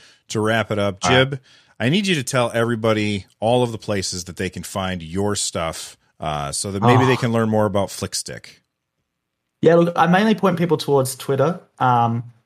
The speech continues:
Speaker 2: it's at Jib Smart. Um, and my YouTube, which is linked to my Twitter, um, is, uh,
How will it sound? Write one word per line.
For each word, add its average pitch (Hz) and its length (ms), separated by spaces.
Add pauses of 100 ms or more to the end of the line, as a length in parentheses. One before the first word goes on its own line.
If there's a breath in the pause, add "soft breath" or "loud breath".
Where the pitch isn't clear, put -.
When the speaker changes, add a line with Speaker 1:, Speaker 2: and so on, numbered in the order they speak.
(340)
Speaker 2:
it's 117 260
at 120 280
Jib 117 180
Smart. 131 500 (440)
Um, 113 360
and 107 440
my 107 180
YouTube, 113 640
which 101 160
is 95 80
linked 123 220
to 117 60
my 107 140
Twitter, 104 440 (200)
um, 98 500 (120)
is, 104 320 (680)
uh, 98 380